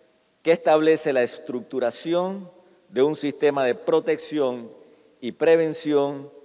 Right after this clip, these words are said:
de cualquier tipo de violencia en contra de nuestros menores. Esta nueva ley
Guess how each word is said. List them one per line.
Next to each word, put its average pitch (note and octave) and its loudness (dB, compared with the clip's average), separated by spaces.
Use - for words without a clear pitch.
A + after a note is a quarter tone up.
de A#2 0
cualquier B2+ 2
tipo C#3+ 0
de B2+ 2
violencia C3+ -2
en A#2 -8
contra B2+ -2
de A2 -6
nuestros A#2+ -6
menores. G2+ -10
Esta D#3 4
nueva F3 6
ley F3 2